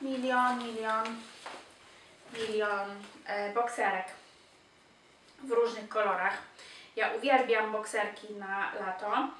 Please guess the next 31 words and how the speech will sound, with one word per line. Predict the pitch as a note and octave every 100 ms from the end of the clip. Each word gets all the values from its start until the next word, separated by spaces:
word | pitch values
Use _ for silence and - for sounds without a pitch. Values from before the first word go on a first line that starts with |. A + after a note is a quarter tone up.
| - - - -
i | - A#3 A#3 A#3
to | A#3
są | - A3
w | A3
rozmiarze, | A#3 A3+ A3+ A3 G#3+ G#3+ G#3 G3+ G3+ G3
w |
rozmiarze | A3 G#3+ G#3+ G#3 G3+ G3
sześć | G3 - G#3 G#3 -
albo | G#3+ A3 G3 G3
osiem, | G3+ G3+ G3+
w | G3+ - G#3
zależności | G#3 A#3+ A3+ G#3+ G#3+ A3
od | G#3
tego, | G#3 G#3+
jaką | G#3 G3 G#3 G#3
mi | G3+
się | G#3+ G3
udało, | G3 G3 F#3+ G#3 - - - - -
e, | - A3 G#3+
kupić. | A4 - C4+ D#4
Oczywiście | - A#3 B3 C4 C4+ C4+ B3+ A#3+
klasyczna | B3 B3 C4 - A#3
biała, | A3+ A#3 A3+ A3
bo | A3 G#3+
ich | A3 A3
nigdy | A#3 A3+ A3 A3
nie | A3 A3 G#3+
za | G#3+
dużo. | G#3 G#3 G#3 A#3+ C#4+ F4+ - - - - - - - - - - - - - - - - -
E, | A#3 A3+ A3+ A3+ A3+
i | A#3 A#3+ B3 C4+